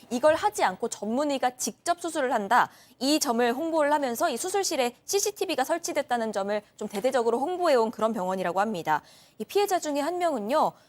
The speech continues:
영상이 촬영된 이 날짜에 해당 병원을 방문해서 검사를 받았습니다. 그런데 이 해당 영상을 인터넷으로 발견을 하고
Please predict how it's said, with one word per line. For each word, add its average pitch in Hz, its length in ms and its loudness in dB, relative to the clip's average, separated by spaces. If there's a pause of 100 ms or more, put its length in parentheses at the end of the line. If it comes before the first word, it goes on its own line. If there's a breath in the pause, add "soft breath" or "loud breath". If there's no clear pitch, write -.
(120)
영상이 349 420 2
촬영된 370 440 0
이 220 80 -2
날짜에 202 460 2
해당 339 260 -2
병원을 208 340 0
방문해서 196 460 -4
검사를 311 500 0
받았습니다. 185 800 2 (320 loud breath)
그런데 226 240 0
이 202 100 0
해당 381 280 2
영상을 233 420 0
인터넷으로 277 540 0
발견을 196 380 0
하고 277 380 0